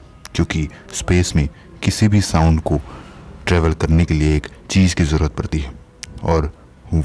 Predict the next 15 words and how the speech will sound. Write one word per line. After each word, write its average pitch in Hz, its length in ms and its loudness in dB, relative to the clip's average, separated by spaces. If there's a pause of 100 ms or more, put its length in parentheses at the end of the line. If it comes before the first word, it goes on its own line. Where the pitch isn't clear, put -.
(120)
sound 76 460 0 (200)
space - 420 0
में 95 80 4
travel 76 320 0 (360)
नहीं 78 220 4
कर 73 140 -4
सकता 76 360 -8
है। 69 80 -10 (880)
पर 80 220 2
साल 73 340 -2 (340)
दो 85 120 2
हज़ार 76 340 0 (120)
तीन 98 160 4
में 73 180 2 (280)
एक 80 160 -2